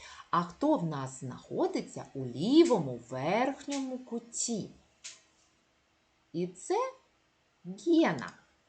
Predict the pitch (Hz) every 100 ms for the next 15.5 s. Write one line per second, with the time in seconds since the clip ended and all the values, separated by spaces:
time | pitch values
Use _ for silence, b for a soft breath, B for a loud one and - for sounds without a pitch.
0 | _ _ 233 277 285 440 440 339 370 370
1 | 359 370 381 - b b 208 202 247 247
2 | 160 - - 156 147 143 156 160 - 185
3 | 185 156 123 123 - - - - _ _
4 | _ _ _ _ _ _ _ _ _ _
5 | - - - 320 311 302 302 - - -
6 | - 208 180 160 - _ - - 349 480
7 | - - _ - - - 294 453 208 131
8 | 135 135 156 160 160 - _ _ _ _
9 | _ 302 311 302 262 143 131 - - -
10 | _ _ _ _ _ _ _ _ _ _
11 | _ _ _ _ _ _ _ _ _ _
12 | _ _ _ _ _ _ _ _ _ _
13 | _ _ _ _ _ _ _ _ _ _
14 | 143 131 196 143 123 143 160 160 190 370
15 | - - 202 185